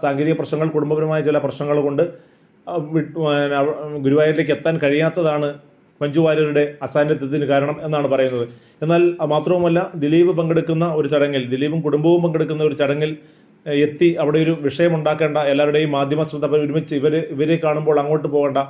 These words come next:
ആ ഒരു തിളക്കമാർന്ന ചടങ്ങിൽ അത്തരം ചില ചോദ്യങ്ങളും പറച്ചിലുകളും ഒന്നും വേണ്ട എന്ന രീതിയിൽ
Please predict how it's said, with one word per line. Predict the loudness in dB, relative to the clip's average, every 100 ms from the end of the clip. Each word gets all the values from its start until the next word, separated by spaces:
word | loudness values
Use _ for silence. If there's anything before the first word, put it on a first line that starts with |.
| -8 _ _
ആ | -2 2
ഒരു | 2
തിളക്കമാർന്ന | 2 0 0 0 0 0
ചടങ്ങിൽ | 0 0 2 0 -2 -6 -20 _ _ -12
അത്തരം | -4 -2 -2 -6 -8 -2
ചില | 0 0 0 0
ചോദ്യങ്ങളും | 2 2 2 0 -4 -8
പറച്ചിലുകളും | -4 0 2 0 0
ഒന്നും | -2
വേണ്ട | -2 0 0
എന്ന | 0 0
രീതിയിൽ | 0 0 0 -2